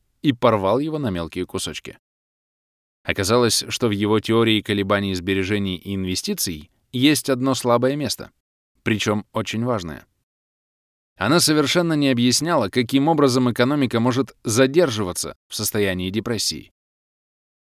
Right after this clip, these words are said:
Если использовать аналогию, согласно которой эти колебания напоминают движение качелей, то, казалось бы, отягощенная избыточными сбережениями экономика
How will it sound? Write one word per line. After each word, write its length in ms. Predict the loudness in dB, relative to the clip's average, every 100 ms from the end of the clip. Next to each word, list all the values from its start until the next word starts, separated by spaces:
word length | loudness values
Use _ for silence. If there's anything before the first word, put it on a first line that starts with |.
| _
Если 340 | -4 -4 -2
использовать 640 | -4 0 0 0 -2 -4 -8
аналогию, 560 | -6 -2 -2 -2 -4 -4
согласно 460 | -2 0 0 -2
которой 380 | -4 -2 0 -2
эти 260 | -2 -8 -6
колебания 500 | -2 0 0 0 0
напоминают 580 | -2 -2 -2 -2 -4 -6
движение 520 | -2 0 0 0 -2
качелей, 560 | -2 -4 -4 -6 -8 -18 _ _ _ _ _ _ _
то, 140 | 2
казалось 460 | 4 2 4 2 2
бы, 200 | 2 0
отягощенная 880 | 2 0 4 4 4 2 0 0 2
избыточными 600 | 2 0 -2 -2 0 0
сбережениями 800 | 2 2 2 2 2 0 0 -4
экономика 640 | -6 -4 -2 -2 -4 -8